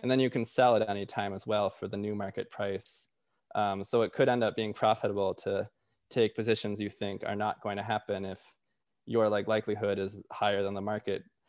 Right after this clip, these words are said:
or even if you think the market might just misprice them even more in the future or something. Um, this kinda gets into some of the market psychology stuff I was talking about earlier.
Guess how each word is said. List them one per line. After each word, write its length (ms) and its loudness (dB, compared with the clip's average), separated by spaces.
or 180 6
even 240 4
if 80 0
you 80 0
think 200 -2
the 80 0
market 360 0
might 300 -4
just 240 -4
misprice 680 -2
them 260 -2
even 240 -4
more 200 -2
in 100 -4
the 60 -8
future 480 -4
or 40 -2
something. 580 -8
Um, 500 -4
this 300 -2
kinda 240 0
gets 240 -4
into 100 -6
some 140 -6
of 20 -4
the 80 -2
market 300 -6
psychology 500 -4
stuff 260 -6
I 80 -6
was 120 -4
talking 300 -6
about 200 -6
earlier. 460 -4